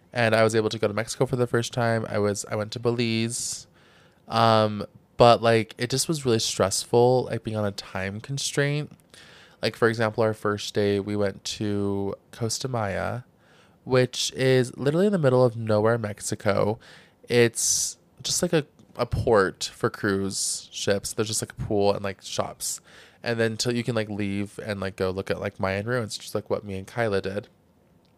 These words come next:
Fantastic. Loved that. It was amazing. Ten out of ten would recommend. But it just, like, felt so touristy. <laughs>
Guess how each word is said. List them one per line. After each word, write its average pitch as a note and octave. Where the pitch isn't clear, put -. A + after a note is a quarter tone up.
Fantastic. A2+
Loved G#2
that. G#2+
It A2
was G#2
amazing. G2+
Ten A2+
out A2
of A2
ten A2
would G#2
recommend. G2
But E3
it E3
just, F3+
like, A3+
felt C3+
so G#2+
touristy. G2
<laughs> -